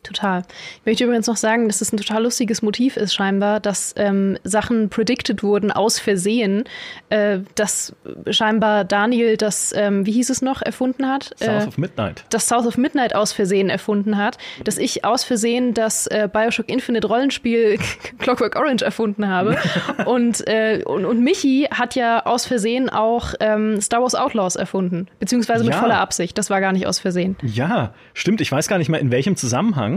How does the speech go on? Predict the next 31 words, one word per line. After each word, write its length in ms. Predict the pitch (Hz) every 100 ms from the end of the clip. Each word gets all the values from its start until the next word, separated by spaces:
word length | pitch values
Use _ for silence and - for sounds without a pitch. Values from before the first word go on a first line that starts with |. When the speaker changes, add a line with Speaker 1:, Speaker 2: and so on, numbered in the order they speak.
| 262 _ _ _ _ _ _
Speaker 2:
Aber, 480 | - 127 131 135 127
äh, 300 | 123 120 117
das 140 | 110 -
hat 140 | 208
er. 140 | 120 - - -
Und 100 | 151
Michi 220 | 170 226
hat 120 | 170
nicht 260 | 151 226 -
nur 120 | 262
Star 200 | - 135
Wars 180 | 127 120
Outlaws 480 | 127 117 - 123 113
erfunden, 680 | 123 - 131 131 170 226 - - -
sondern 420 | 120 143 220 185
ja 100 | 135
auch 140 | 139
Sea 260 | - - 147
of 80 | 131
Thieves 420 | - 180 214 -
trifft 320 | - 175 -
Monkey 260 | 175 151 -
Island. 380 | 190 262 131 -
Speaker 1:
Ja. 300 | 233 277 185 - _ -
Speaker 2:
Also 340 | 131 123 139 135
ein, 380 | 131 131 131 127
ein 240 | - 123
Orakel, 720 | 135 110 120 180 - 139 113 - _ _ _ -
kann 100 | 131
man 160 | 110
sagen. 320 | 107 92 90